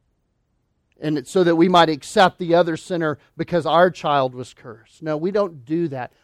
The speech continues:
but God has. He's effected a great exchange, Christ's life for ours, Christ's death for ours. In Deuteronomy twenty-one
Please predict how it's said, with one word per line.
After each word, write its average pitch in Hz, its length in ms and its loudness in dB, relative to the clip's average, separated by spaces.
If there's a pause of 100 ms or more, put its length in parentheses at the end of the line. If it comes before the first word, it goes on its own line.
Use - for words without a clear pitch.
(120)
but 165 160 -4
God 160 340 2
has. 113 920 -10 (680)
He's 190 200 -4
effected 208 540 0
a 165 60 0
great 180 420 6
exchange, 165 800 -4
Christ's 190 520 -2
life 165 480 0 (680)
for 185 300 6
ours, 143 480 6
Christ's 196 480 4
death 170 360 4
for 175 240 -2
ours. 147 560 4
In 151 100 -10
Deuteronomy 165 640 2
twenty-one 160 680 -2